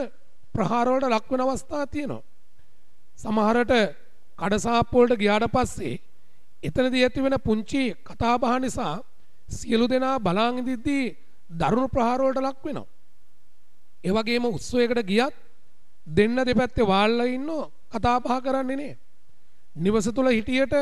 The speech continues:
එක නිවසක් තුල එක කාමරයක් තුල හිටියට දෙන්න දෙපැත්තට වෙලා නිදා ගන්නවා. කතා බහක් නෑ, ඇසුරක් නෑ. දරුවන් හරහා තමයි පණිවුඩ යවන්නේ.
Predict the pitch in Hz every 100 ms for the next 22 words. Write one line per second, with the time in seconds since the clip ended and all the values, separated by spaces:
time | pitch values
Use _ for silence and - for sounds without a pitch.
0 | 220 - - - - - 151 233 247 240
1 | 254 247 - 269 285 330 - - - -
2 | - 180 240 196 214 226 247 254 - 269
3 | 262 220 208 269 269 269 165 - - -
4 | - 151 185 233 254 202 240 233 - 254
5 | 254 180 - - - 247 294 240 208 254
6 | 277 196 190 196 190 - - - - -
7 | - 196 254 240 247 247 254 254 247 208
8 | 277 269 - 302 120 - - - - -
9 | - - 175 185 240 254 254 254 254 262
10 | 269 262 254 247 247 285 294 135 104